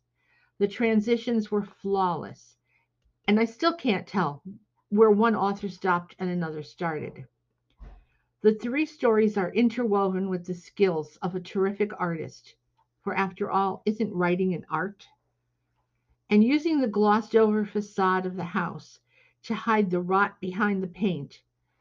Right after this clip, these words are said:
mirrors the corruption and scandals that lie beneath the thin layer of respectability with which the Newport mansions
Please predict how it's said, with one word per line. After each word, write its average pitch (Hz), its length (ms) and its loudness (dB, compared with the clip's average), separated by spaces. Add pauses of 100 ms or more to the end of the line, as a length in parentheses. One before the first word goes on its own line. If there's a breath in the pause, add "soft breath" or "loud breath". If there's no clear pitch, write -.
(200)
mirrors 226 420 2
the 208 80 0
corruption 208 600 0
and 175 160 -2
scandals 180 720 -6
that - 160 -10
lie 180 280 0
beneath 190 360 -2
the 175 80 -8
thin 240 460 0
layer 202 300 2
of 175 180 -6
respectability 180 1000 -4 (440 soft breath)
with 196 180 2
which 208 240 2
the 185 80 0
Newport 208 500 2
mansions 175 760 -4